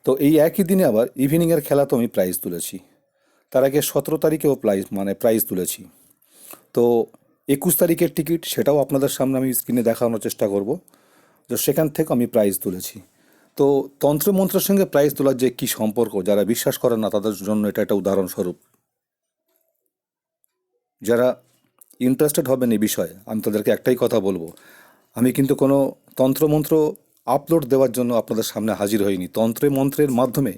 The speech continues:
যে লটারি, সাট্টা বা ফাটকা থেকে যে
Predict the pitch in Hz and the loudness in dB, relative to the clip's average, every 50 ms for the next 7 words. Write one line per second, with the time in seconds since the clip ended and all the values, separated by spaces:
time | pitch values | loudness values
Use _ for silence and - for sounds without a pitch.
0 | - _ _ _ - - - - - - - - _ - - 104 117 113 107 117 | -10 _ _ _ -20 -20 -20 -20 -20 -20 -20 -20 _ -6 -2 0 2 4 4 2
1 | 123 - 143 143 147 151 151 - - - - - - - 127 123 - - - 139 | 2 4 2 2 2 0 -2 -6 -12 -16 -12 -8 -4 -2 -2 -2 -2 -2 0 0
2 | 123 135 135 - - - 117 110 - 135 127 - 139 127 131 120 107 113 113 107 | 2 2 0 0 0 -2 -2 0 0 -2 -2 0 0 0 0 0 0 0 -2 -2
3 | 104 - | -4 -6